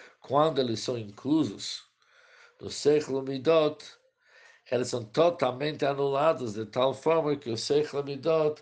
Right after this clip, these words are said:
é só eles que existem, além deles não existe nada. Por isso podemos concluir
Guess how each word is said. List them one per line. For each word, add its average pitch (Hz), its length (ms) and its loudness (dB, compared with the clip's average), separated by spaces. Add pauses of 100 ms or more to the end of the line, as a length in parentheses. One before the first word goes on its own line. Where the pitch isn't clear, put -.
é 131 140 -4
só 135 260 0
eles 156 300 0
que - 120 -8
existem, 85 440 -6
além 120 180 -2
deles 123 300 -4
não 123 80 -8
existe 120 460 -6
nada. 127 280 -4 (2750)
Por 113 220 0
isso 156 280 2
podemos 135 460 2
concluir 123 600 -10